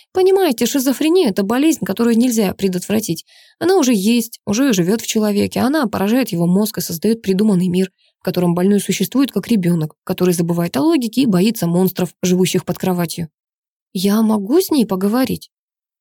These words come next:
«Только очень аккуратно, чтобы не навредить. Эмоции могут вывести больную из состояния равновесия. Не плачьте, не кричите, говорите спокойно. Понаблюдайте, как она будет реагировать. Если что-то пойдет не так, я рядом, помните об этом».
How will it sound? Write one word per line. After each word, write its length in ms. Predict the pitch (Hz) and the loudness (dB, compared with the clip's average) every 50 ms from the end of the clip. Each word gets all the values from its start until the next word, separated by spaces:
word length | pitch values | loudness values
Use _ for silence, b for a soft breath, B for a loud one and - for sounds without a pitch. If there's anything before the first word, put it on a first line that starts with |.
| _ _ _ _ _ _ _ | _ _ _ _ _ _ _
«Только 240 | - 190 185 185 - | -2 -2 0 0 0
очень 300 | 208 220 220 - 226 226 | -2 -2 0 2 2 2
аккуратно, 480 | 220 226 226 208 180 160 151 - 165 165 | 2 2 0 0 0 0 -2 -4 -6 -10
чтобы 360 | - - 185 180 180 180 175 | -8 -8 -6 -4 -4 -4 -2
не 140 | - 196 196 | 0 0 2
навредить. 520 | 196 202 190 208 208 175 175 160 156 - b b b b b b b | 2 2 0 0 -2 -2 -2 -6 -8 -8 b b b b b b b
Эмоции 360 | 294 311 381 403 - - 233 | -2 0 0 0 0 0 0
могут 440 | 220 233 285 294 226 202 185 - - _ | 2 2 2 2 2 0 -2 -2 -6 _
вывести 460 | - 196 190 240 285 240 214 - - | -4 -2 0 2 2 2 0 0 -2
больную 420 | 185 190 196 214 226 247 240 196 | -2 0 2 2 4 4 4 2
из 80 | 175 - | 2 0
состояния 520 | - 147 - - 196 208 226 220 208 202 | -4 -8 -6 -2 0 0 2 2 2 2
равновесия. 680 | 190 190 190 196 208 196 175 156 151 - - 165 160 165 _ _ _ _ _ _ _ _ - | 2 0 0 2 0 0 0 -2 -6 -8 -10 -10 -12 -12 _ _ _ _ _ _ _ _ -4
Не 120 | - 359 330 | -2 -2 0
плачьте, 440 | 247 240 240 233 226 - - 240 | 0 0 2 0 0 -2 -2 0
не 120 | 262 311 294 | 0 0 0
кричите, 560 | - 185 202 - - 208 220 208 - 196 185 | 0 0 -2 0 0 0 0 0 0 0 -2
говорите 420 | 180 180 196 220 277 320 - - | 0 0 -2 0 0 -2 -2 -4
спокойно. 580 | 185 - - 165 - - 170 170 170 165 160 - _ _ _ - | -8 -4 -4 -6 -2 0 0 0 0 0 -4 -6 _ _ _ -4
Понаблюдайте, 560 | - 196 208 190 190 190 180 226 262 - - | -2 0 0 2 0 0 0 0 -2 -2 -2
как 160 | - 165 - | -6 -4 -4
она 140 | 170 170 165 | -2 -2 -2
будет 240 | 170 170 165 156 - | -2 -4 -8 -8 -6
реагировать. 640 | - 170 170 160 - 208 226 220 196 175 180 - _ _ _ _ _ _ _ _ _ - | -4 -2 -2 -2 0 0 0 0 0 -4 -6 -12 _ _ _ _ _ _ _ _ _ -6
Если 300 | - 302 320 269 - 240 | -2 0 0 0 0 -2
что-то 280 | 214 - 262 233 - 214 | -2 -2 -4 -4 -4 -2
пойдет 320 | 240 233 220 233 233 226 | -2 -2 0 0 0 0
не 100 | 240 240 | 0 -2
так, 240 | 233 269 254 226 - | 0 -2 -4 0 0
я 100 | 214 202 | 0 2
рядом, 320 | 180 170 165 175 175 175 _ | 2 0 -2 -4 -8 -12 _
помните 360 | - 240 226 202 185 175 - 175 | -4 0 2 2 2 2 0 -2
об 120 | 170 170 | -2 -2
этом». 240 | 170 - 170 165 | -4 -4 -6 -10